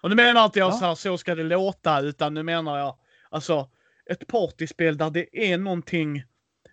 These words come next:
Speaker 1: Ja, jag vet inte vad, men det skulle vara så roligt om de hade hittat en lösning där, där man tar en grupp av människor, de har kul, och sen mishmashar man det med musik, och att musiken styr det på något sätt.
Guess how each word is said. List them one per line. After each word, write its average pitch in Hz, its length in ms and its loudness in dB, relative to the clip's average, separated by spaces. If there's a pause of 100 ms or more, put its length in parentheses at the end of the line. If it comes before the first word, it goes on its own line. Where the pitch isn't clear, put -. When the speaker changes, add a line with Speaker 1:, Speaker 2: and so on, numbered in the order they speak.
(800)
Speaker 1:
Ja, 180 160 4
jag 240 80 8
vet 247 200 4
inte 214 140 -2
vad, 175 340 0
men 175 300 -8
det 202 100 -4
skulle - 200 -8
vara 214 80 -8
så 202 100 -10
roligt 208 380 -2
om 165 100 -4
de 170 100 -2
hade 165 140 -2
hittat 170 380 -2
en 147 100 -2
lösning 156 440 0
där, 135 140 4 (380)
där 147 80 0
man 165 120 2
tar 220 160 0
en 185 100 4
grupp 165 220 2
av 165 60 2
människor, 160 600 2 (520)
de 165 280 6
har 160 160 4
kul, 139 600 2 (500)
och 160 120 0
sen 165 320 2
mishmashar 180 720 0
man 151 140 0
det 160 100 4
med 147 120 0
musik, 196 540 2
och 143 60 -6
att 147 100 -10
musiken 156 600 0
styr 131 540 0
det 131 100 -4
på - 120 -10
något 170 240 -4
sätt. - 240 -6